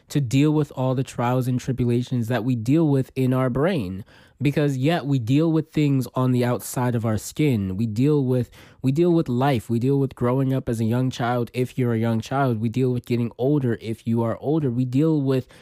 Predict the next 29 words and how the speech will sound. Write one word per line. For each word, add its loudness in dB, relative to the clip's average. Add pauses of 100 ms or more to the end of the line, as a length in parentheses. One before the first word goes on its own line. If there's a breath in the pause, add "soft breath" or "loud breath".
(140 loud breath)
family 0
and, -4 (280 loud breath)
and 0
job 0
and, -4 (220 loud breath)
and -2
school, 0
but -2 (480 soft breath)
there's 2
not 2
a 0
lot 2
of -4
talk -2
about -2
what 0
those 0
things 0
do 0
to -2
us -2
mentally. -2 (220 loud breath)
There's 0
not 0
a -2
lot 0
of -4
talk -4
about -2